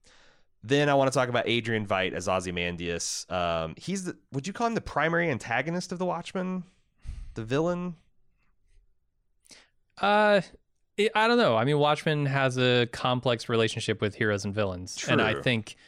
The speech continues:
Speaker 2: in as much as you would call anybody a hero or a villain, they're kind of both.
Speaker 1: He sacrifices millions of random innocent people
Speaker 2: Yeah. He's a
Speaker 1: to
Speaker 2: greater
Speaker 1: pot-,
Speaker 2: good kinda
Speaker 1: to
Speaker 2: guy.
Speaker 1: potentially save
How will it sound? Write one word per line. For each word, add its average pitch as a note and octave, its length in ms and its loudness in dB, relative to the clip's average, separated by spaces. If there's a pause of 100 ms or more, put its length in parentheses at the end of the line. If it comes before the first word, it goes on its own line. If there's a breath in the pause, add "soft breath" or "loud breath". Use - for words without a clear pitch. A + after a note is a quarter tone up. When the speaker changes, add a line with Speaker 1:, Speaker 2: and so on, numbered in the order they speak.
(760 soft breath)
Speaker 2:
in C3+ 120 0
as B2+ 120 2
much C3+ 180 2
as B2 100 -2
you B2 60 0
would A#2 100 -4
call A2+ 220 0
anybody A2+ 480 2
a G#2 60 2
hero G#2+ 460 2
or A2 240 2
a G2+ 60 2
villain, G2+ 380 0
they're G2+ 180 0
kind G#2+ 300 -4
of G2 140 -8
both. F#2+ 380 -10 (240 soft breath)
Speaker 1:
He D#3+ 140 -2
sacrifices E3+ 920 2
millions C#3 680 0
of G2 180 -2
random A2 440 0
innocent G2+ 440 -6
people F2 760 -2
Speaker 2:
Yeah. - 80 -20
He's D3+ 100 2
a D#3 40 4
Speaker 1:
to D3+ 40 0
Speaker 2:
greater D3 260 4
Speaker 1:
pot-, A#2 40 -4
Speaker 2:
good A2 180 0
kinda F#2 200 -4
Speaker 1:
to - 80 2
Speaker 2:
guy. F#2 60 2
Speaker 1:
potentially D#3 600 0
save A2+ 760 0